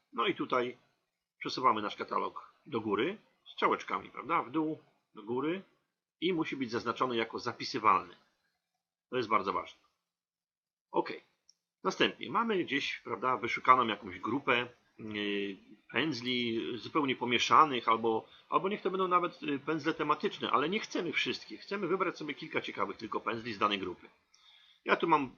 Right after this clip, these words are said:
dwa takie katalogi przykładowe utworzone. No jeżeli utworzymy, otworzymy katalog właśnie, y, z pędzlami gimp, no to widać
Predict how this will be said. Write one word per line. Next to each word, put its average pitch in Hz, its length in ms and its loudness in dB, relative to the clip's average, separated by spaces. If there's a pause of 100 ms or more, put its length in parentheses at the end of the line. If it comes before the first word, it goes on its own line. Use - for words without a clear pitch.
dwa 123 180 6
takie 117 200 -4
katalogi 107 420 2
przykładowe 101 600 -4 (260)
utworzone. 131 640 -2 (840)
No 156 60 -2
jeżeli 143 360 4
utworzymy, 135 640 -4
otworzymy 113 520 0
katalog 107 520 0
właśnie, 101 460 -6 (340)
y, 98 120 -6
z - 80 -14
pędzlami 104 520 -2
gimp, 117 280 0 (680)
no 170 80 -10
to 185 120 2
widać 180 460 -2